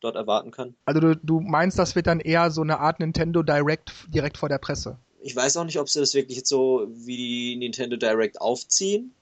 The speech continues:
Speaker 1: aber so in der Art stell ich's mir eigentlich vor, so eine richtige Präsentation mit Bühnenshow gibt's ja eigentlich nicht und f-,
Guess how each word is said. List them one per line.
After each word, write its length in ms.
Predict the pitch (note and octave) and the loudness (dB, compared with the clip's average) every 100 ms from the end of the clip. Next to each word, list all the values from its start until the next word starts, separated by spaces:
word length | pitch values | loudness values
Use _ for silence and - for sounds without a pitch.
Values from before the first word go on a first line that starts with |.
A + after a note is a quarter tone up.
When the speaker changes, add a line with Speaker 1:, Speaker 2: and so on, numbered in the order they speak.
| _ | _
Speaker 1:
aber 220 | - B2+ B2+ | -2 2 4
so 340 | A#2+ C3+ D#3+ | 4 4 2
in 140 | D3+ | -2
der 180 | A2+ A#2 | 0 2
Art 400 | C#2+ G2 B2+ F3 | 2 0 -2 -2
stell 400 | - - - B2+ | -2 0 0 -2
ich's 180 | E3 - | -2 -4
mir 100 | D#3+ | -4
eigentlich 340 | C#3+ D#3 E3 | -6 -6 -10
vor, 320 | - C#3 C#3+ D3 | 0 2 4 2
so 100 | C3+ | 0
eine 200 | B2 A#2+ | 0 0
richtige 560 | C3+ C#3+ B2+ B2 B2 B2 - - _ | 0 0 4 6 6 2 -8 -20 _
Präsentation 760 | - C3 B2 A#2 - C#3+ D#3+ D#3 | -4 -2 0 0 2 2 2 0
mit 160 | C3 | -2
Bühnenshow 420 | C3+ D3+ D3 D#3 | -2 -4 -2 -2
gibt's 220 | C#3 - B2 | -2 -4 -4
ja 60 | |
eigentlich 280 | G#2 G#2 - | -2 -4 -6
nicht 240 | A#2 - | -8 -8
und 300 | - A#2 A2 | -8 -10 -10
f-, 440 | - - - - | -12 -10 -8 -8